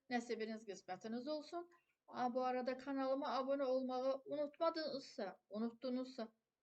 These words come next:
lütfən həmən indi mən sözümü bitirmədən əlinizi, barmağınızı uzadıb da abunə düyməsini basın. Təşəkkür eləyirəm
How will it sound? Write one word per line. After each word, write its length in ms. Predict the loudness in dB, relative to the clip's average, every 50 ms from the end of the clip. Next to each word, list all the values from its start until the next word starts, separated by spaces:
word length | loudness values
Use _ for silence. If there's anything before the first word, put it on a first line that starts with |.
| _ _ 0
lütfən 680 | 10 10 10 10 10 2 4 6 6 6 6 2 0 -6 _ _ _ _ _ _ _ _ _ _ -2
həmən 480 | 2 4 4 6 4 4 2 2 -2 -6 -8 -18 _ _ -4
indi 360 | -2 0 0 2 2 0 0 0 -2 -6 -4
mən 180 | -2 -2 0 0
sözümü 440 | 0 -2 -2 -2 -2 -2 -2 -2 -2
bitirmədən 640 | -2 -2 -2 -4 -4 -2 -4 -4 -4 -4 -6 -8 -8 -2
əlinizi, 540 | 0 2 2 2 -2 -8 -10 -10 -8 -4 2
barmağınızı 560 | 2 2 4 2 0 -2 -2 -4 -6 -6 -6
uzadıb 420 | 0 4 6 6 8 6 4 4 4
da 160 | -2 -2 0
abunə 380 | 0 0 2 2 2 2 2 0 0
düyməsini 520 | -4 -6 -6 -6 -8 -8 -8 -14 -16 -10 -8
basın. 360 | -8 -8 -6 -8 -12 -14 -14 _ _ _ _ _ _ _ -10
Təşəkkür 640 | -8 -6 -2 -4 -4 -4 -6 _ 0 2 6 8 8
eləyirəm 440 | 8 8 8 6 6 4 2 -2